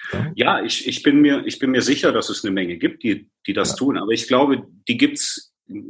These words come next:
Speaker 2: aus der Erfahrung U S A oder aus dem Internationalen, ähm, gesprochen, die
Speaker 1: Mhm.
Speaker 2: gibt's in meinen Augen in jedem Land, ne?
Speaker 1: Mhm,
Speaker 2: Da sind
Speaker 1: okay.
Speaker 2: wir weder, äh, etwas Besonderes, äh, noch sind wir besonders schlecht in irgendeiner Art und Weise.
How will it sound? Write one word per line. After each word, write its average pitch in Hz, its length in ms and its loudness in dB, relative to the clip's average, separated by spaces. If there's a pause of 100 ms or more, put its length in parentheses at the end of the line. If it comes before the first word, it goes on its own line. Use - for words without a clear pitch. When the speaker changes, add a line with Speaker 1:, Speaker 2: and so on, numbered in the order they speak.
(680)
Speaker 2:
aus 107 220 -2
der 107 320 2 (260)
Erfahrung 113 720 0
U 110 100 0
S 107 180 2
A 113 220 0
oder 104 180 -2
aus 101 180 -2
dem 101 140 -2
Internationalen, 104 1080 2
ähm, 110 360 -2
gesprochen, 117 600 0 (340)
die 107 40 0
Speaker 1:
Mhm. 101 60 -2
Speaker 2:
gibt's 131 200 4
in 117 100 4
meinen 110 220 0
Augen 107 240 0
in 104 140 2
jedem 113 240 4
Land, 78 220 -4 (240)
ne? 98 200 -4
Speaker 1:
Mhm, 107 120 2
Speaker 2:
Da 101 100 2
sind 107 220 2
Speaker 1:
okay. - 80 -8 (340)
Speaker 2:
wir 110 100 2
weder, 120 260 4
äh, - 280 -10 (300)
etwas 104 340 0
Besonderes, 120 960 2
äh, 98 120 -4 (420)
noch 110 320 -2
sind 120 300 0
wir 117 80 2
besonders 104 520 0
schlecht - 520 0
in 101 160 -4
irgendeiner 92 360 -4
Art 90 220 -6
und 92 160 -6
Weise. 92 440 -6